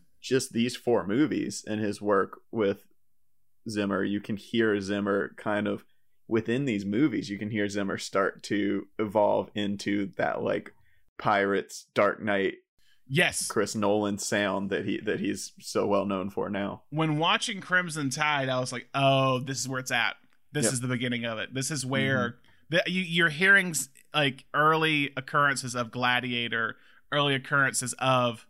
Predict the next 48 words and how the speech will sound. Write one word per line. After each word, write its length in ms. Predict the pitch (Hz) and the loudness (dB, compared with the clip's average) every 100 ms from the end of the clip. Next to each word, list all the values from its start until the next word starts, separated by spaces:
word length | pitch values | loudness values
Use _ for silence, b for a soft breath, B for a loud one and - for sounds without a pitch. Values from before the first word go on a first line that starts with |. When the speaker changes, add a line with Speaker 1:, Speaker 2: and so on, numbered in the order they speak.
| - - - - - | -20 -20 -20 -20 -2
Speaker 2:
Pirates 360 | 139 127 117 | 0 0 -4
of 40 | - | -6
the 60 | |
Caribbean 480 | 127 120 120 120 110 - | -6 -4 -4 -4 -6 -8
and 140 | 117 | -4
Dark 240 | 123 110 120 | -2 -2 -2
Knight. 220 | 110 104 | -2 -2
It's 160 | - 123 | -4 -6
very 280 | 135 135 127 | -4 -2 -4
apparent 420 | 127 123 117 107 - _ - - - - _ _ | -4 -4 -2 -4 -8 _ -20 -20 -20 -20 _ _
in, 280 | 139 135 131 - | -2 0 -2 -2
in 140 | 131 | -4
Crimson 340 | 123 127 117 120 | -2 -4 -4 -4
Tide." 320 | 120 90 73 - _ _ - | -2 -2 -4 -10 _ _ -6
Um, 380 | 127 139 135 135 | 0 2 2 0
Speaker 1:
Yep. 160 | 139 - - _ - - | -6 -12 -16 _ -10 -4
Speaker 2:
but 100 | 147 | 0
real 160 | 175 202 | 2 2
quick, 140 | 202 | 2
before 120 | 151 | 2
we 60 | 170 | 2
move 80 | 170 | 4
on 140 | 160 | 2
to 60 | 139 | 2
Last 240 | 143 135 | 2 2
Boy 180 | 143 139 | -2 -2
Scout, 360 | 131 131 120 139 | 0 0 0 0
reception 460 | 139 214 208 190 | 2 2 2 -4
for 120 | 170 | -4
Days 300 | 139 143 147 | -4 -2 -2
of 60 | 127 | 0
Thunder. 380 | 143 123 107 - b b b b | -2 -2 -4 -10 b b b b
Uh, 220 | 143 - - | 0 0 0
so 120 | 151 | -4
if 80 | 175 | 0
you 60 | |
can't 120 | 262 - | 0 2
tell, 460 | 220 185 165 - _ _ _ - | 4 4 2 -2 _ _ _ -8
the 100 | 147 | -6
film 300 | 147 247 285 | 2 2 2
did 100 | 208 | 0
not 260 | 180 175 151 | 2 0 0
match 380 | 151 156 151 - | 2 2 2 -2
the 60 | |
success 320 | - 131 135 - | -4 0 -2 0
of 60 | |
Top 260 | 123 117 - | 0 0 2
Gun. 280 | 127 113 | 0 0